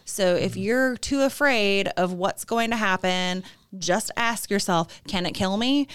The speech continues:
Speaker 1: And think of me smiling there at you. "Can it kill you? Can it kill you?" Because honestly, when it comes down to it, you realize that you're being a big W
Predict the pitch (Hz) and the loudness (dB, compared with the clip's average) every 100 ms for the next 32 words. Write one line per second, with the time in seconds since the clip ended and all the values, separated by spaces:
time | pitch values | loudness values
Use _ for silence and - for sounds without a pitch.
0 | 247 - 185 - 180 220 262 269 254 185 | -10 -6 -6 -4 -4 -2 2 4 4 2
1 | 180 196 190 - 190 170 190 196 202 208 | 2 0 -4 -4 0 2 2 2 2 2
2 | 214 226 247 135 185 185 180 180 196 190 | 2 2 2 2 2 2 2 -2 -4 -4
3 | - 254 311 339 254 208 196 262 311 330 | 0 0 0 0 0 -2 0 2 2 2
4 | 240 220 208 208 196 - _ 196 214 247 | 2 6 6 6 2 -6 _ 2 4 2
5 | - 262 285 294 294 214 208 - 254 254 | -2 -2 -2 0 0 0 0 0 2 2
6 | 247 302 294 226 214 208 - 214 220 226 | 4 4 4 6 6 4 4 0 2 2
7 | 254 214 202 190 180 208 262 226 226 233 | 4 4 2 0 -2 0 2 4 2 2
8 | - 175 196 202 202 - 185 180 190 202 | 0 -2 0 2 0 -2 0 0 0 0
9 | 202 | 0